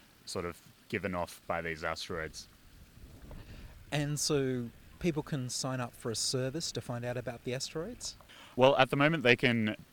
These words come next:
Speaker 1: go to our, our website. We'll have all this information freely available there.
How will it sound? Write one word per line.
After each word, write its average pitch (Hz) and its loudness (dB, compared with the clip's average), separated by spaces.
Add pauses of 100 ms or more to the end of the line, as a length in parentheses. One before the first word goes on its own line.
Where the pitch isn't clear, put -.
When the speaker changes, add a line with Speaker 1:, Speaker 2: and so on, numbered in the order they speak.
Speaker 1:
go 113 2
to 117 6
our, 95 8 (100)
our 95 0
website. 98 2
We'll 107 0
have 117 8
all 113 6
this 101 0
information 95 -4
freely 98 -2
available 90 0
there. 85 -2